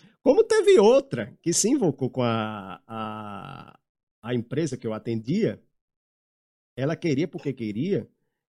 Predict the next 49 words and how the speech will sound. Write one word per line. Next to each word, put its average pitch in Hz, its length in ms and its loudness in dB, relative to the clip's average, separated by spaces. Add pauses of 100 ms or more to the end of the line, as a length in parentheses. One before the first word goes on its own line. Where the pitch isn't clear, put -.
que 143 380 0
a 143 80 0
gente 143 180 -4
fizesse 147 300 -2
um 147 40 -4
procedimento 147 560 -2
que - 80 -8
a 220 40 0
gente 233 160 0
não 214 100 2
podia 208 300 -6
fazer. 127 480 -4 (440)
E - 40 -4
eu 208 100 0
disse, 123 220 -10
"Senhora, 127 420 -8
não, 165 260 -10
não 120 280 -2 (160)
tem 147 100 0
como 180 220 -4
eu - 20 -4
fazer 127 240 -6
esse 123 140 -10
procedimento." 110 720 -6 (440)
"Não, 453 300 2
você 403 260 0
vai 370 140 -4
fazer 214 380 -2
porque - 180 -12
eu 381 80 -4
tô 240 160 -6
pagando, 233 540 -6
que 233 100 -2
não 220 100 0
sei 202 160 -6
o 196 40 -10
que." 175 120 -6
"Senhora, 170 360 -2
não 190 120 -2
tem 180 220 -4
como 151 200 -2
fazer, 104 560 -8
o - 20 -12
procedimento 98 680 -12
é 104 60 -6
esse, 151 340 -6
esse, 165 460 -4
esse, 120 280 -8
esse. - 160 -14